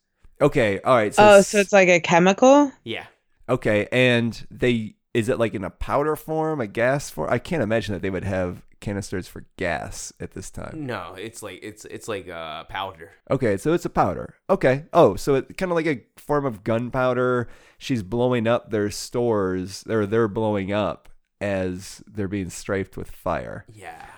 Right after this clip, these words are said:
Speaker 1: So yeah, yeah, that's what that was. It was a cool effect. I love the way, uh, in general, and I was, uh, mentioning this prior to, to this episode.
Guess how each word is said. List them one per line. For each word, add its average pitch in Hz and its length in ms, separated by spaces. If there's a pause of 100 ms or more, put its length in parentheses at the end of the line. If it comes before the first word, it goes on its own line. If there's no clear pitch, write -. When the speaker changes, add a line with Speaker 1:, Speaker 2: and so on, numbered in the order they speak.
(140)
Speaker 1:
So - 160
yeah, 123 480 (180)
yeah, 127 160
that's 113 200
what 110 100
that 110 180
was. 85 400 (280)
It - 40
was 165 100
a - 40
cool 202 240
effect. - 520
I 110 80
love 120 300
the 107 80
way, 98 160 (140)
uh, 127 100 (220)
in 170 320
general, 104 800 (320)
and 127 360
I 147 120
was, 160 400
uh, 135 320
mentioning 139 400
this 123 400 (160)
prior 135 440
to, 110 560
to - 200
this 107 240
episode. 101 720